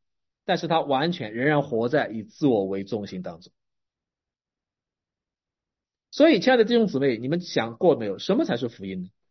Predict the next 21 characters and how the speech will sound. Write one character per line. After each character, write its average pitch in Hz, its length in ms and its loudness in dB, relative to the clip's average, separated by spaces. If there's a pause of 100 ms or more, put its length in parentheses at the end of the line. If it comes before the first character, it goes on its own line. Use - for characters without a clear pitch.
(280)
什 - 160 6
么 349 120 8
才 226 140 6
是 220 120 0
上 190 340 2
帝 160 340 -4
要 220 200 8
给 170 180 6
我 135 160 6
们 120 120 -6
的 147 80 0
那 160 120 0
特 247 460 6
别 113 340 -6
的 - 240 -8
宝 127 340 6
贵 180 300 8
的 - 160 -4
恩 160 160 2
典 87 220 -10
呢？ - 80 -20